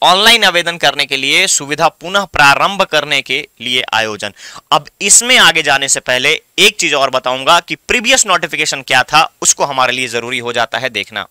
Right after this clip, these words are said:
ओके, हमारे लिए प्रीवियस नोटिफिकेशन देखना जरूरी हो जाता है कि पूरी प्रीवियस नोटिफिकेशन में कितने सारे, कितने सारे पोस्ट थे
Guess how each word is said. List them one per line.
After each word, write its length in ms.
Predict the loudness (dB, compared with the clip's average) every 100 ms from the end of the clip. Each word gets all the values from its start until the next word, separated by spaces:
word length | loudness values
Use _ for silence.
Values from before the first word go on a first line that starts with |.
| -4
ओके, 200 | -2 -2 _ _ -20 -20 -20 -4
हमारे 260 | 0 2
लिए 100 | 0 -2
प्रीवियस 380 | -2 2 2
नोटिफिकेशन 460 | 2 0 0 -4 -2
देखना 260 | -6 -2 -2
जरूरी 300 | -2 -4 -2
हो 140 | 2
जाता 260 | 2 2 2
है 220 | 2 0
कि 140 | -2
पूरी 260 | -10 -6 -6
प्रीवियस 400 | -6 -4 -2 -2
नोटिफिकेशन 480 | -2 -4 -2 -4 -2
में 180 | -2 -4 -6 -20 _
कितने 360 | -8 -2 0 4
सारे, 340 | 4 4 2 -2 _ _ _ _ _ -20 -8
कितने 300 | -4 0 2
सारे 340 | 4 2 0 -4 _ _ _ _ _ _ _ _ _ _ _ _
पोस्ट 280 | 0 0 0 -2
थे 140 | -4